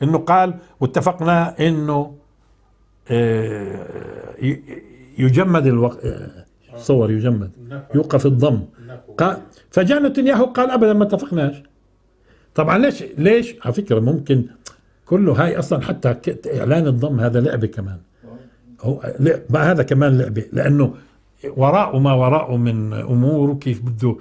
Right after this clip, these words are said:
Speaker 1: يأسك، وكيف تفاصيل، تفاصيل طويلة. هو، هو طبعًا ك-، لأنه لما يجي يقول، طبعًا هو لازم يكون نتايهه بهذا الكلام، لأنه في عنده برضه ناس في داخل تحالفه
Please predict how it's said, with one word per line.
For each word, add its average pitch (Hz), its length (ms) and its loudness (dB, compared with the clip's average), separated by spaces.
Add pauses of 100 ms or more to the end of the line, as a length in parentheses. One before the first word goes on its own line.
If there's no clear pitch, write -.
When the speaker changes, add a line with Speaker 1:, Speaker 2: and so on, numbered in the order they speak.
(200)
Speaker 1:
يأسك، 120 480 -2
وكيف 127 300 -6
تفاصيل، 127 440 -6
تفاصيل 190 440 -2
طويلة. 131 340 -4 (540)
هو، 175 360 0 (500)
هو 143 220 2 (100)
طبعًا 139 260 0
ك-، - 240 -6 (340)
لأنه 139 640 2 (800)
لما 123 240 0
يجي 151 260 2
يقول، 147 380 0 (140)
طبعًا 117 260 -2
هو 127 100 0
لازم 175 340 0
يكون 151 220 -2
نتايهه 131 380 0
بهذا 113 320 -4
الكلام، 101 380 -8
لأنه 123 220 -2
في 151 160 -4
عنده 131 360 0 (300)
برضه 131 260 0
ناس 143 280 0
في 120 100 -2
داخل 135 400 -2
تحالفه 117 640 -6